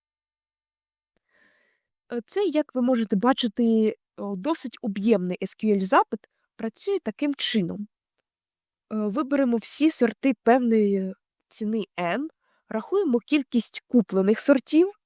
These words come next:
кожним студентом, дізнаємося загальну кількість сортів цієї ціни і перевіряємо, чи студент не купив зайвих сортів. Е, фільтруємо студентів, які купили тільки сорти ціни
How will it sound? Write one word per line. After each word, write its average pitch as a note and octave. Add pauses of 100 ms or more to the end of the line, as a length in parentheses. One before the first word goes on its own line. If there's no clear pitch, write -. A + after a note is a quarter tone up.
(200)
кожним A3
студентом, F#3+ (720)
дізнаємося C#4 (160)
загальну A3 (140)
кількість C4+
сортів A#3
цієї G3+
ціни F#3+ (1000)
і G4+
перевіряємо, A#3
чи -
студент G#3
не A3+
купив G#3+
зайвих G#3
сортів. - (1000)
Е, A3
фільтруємо G#3
студентів, F#4
які D#4
купили D4+
тільки B3
сорти A3
ціни G3+